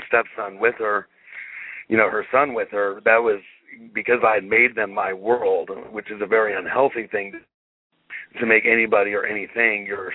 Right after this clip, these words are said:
sole world. You know, my world, uh, crashed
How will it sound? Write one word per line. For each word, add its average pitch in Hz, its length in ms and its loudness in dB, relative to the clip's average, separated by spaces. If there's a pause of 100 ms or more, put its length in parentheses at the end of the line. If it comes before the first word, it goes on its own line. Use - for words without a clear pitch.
sole 98 240 4
world. 101 420 4
You 98 80 -14
know, 92 120 -4
my 98 140 4
world, 95 440 4
uh, - 320 -2
crashed 110 440 0